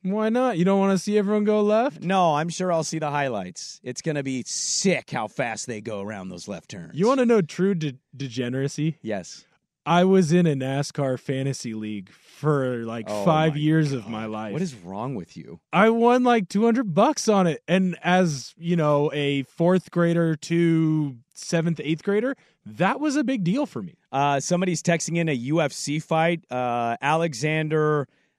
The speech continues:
Speaker 2: I always say his name wrong.
Speaker 1: Uh, Volkanovski.
Speaker 2: Volkanovski, yeah. He's a minus one twenty. This listener saying he is a lock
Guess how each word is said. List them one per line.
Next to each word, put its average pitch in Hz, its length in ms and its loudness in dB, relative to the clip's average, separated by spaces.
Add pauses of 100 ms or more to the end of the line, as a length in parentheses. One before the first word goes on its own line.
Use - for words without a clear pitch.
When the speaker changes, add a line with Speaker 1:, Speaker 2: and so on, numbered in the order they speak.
Speaker 2:
I 131 140 -4
always 147 240 -2
say 127 140 -2
his 107 180 -6
name 104 240 -6
wrong. 90 300 -6 (680)
Speaker 1:
Uh, 131 240 -2
Volkanovski. 127 580 -4
Speaker 2:
Volkanovski, 151 880 0
yeah. 127 200 0
He's 147 200 -4
a 165 80 0
minus 143 540 -4
one 131 340 -6
twenty. 139 340 -6
This 127 200 -6
listener 135 240 -6
saying 127 300 -6
he 120 180 -6
is 117 100 -8
a 98 80 -6
lock 117 420 -4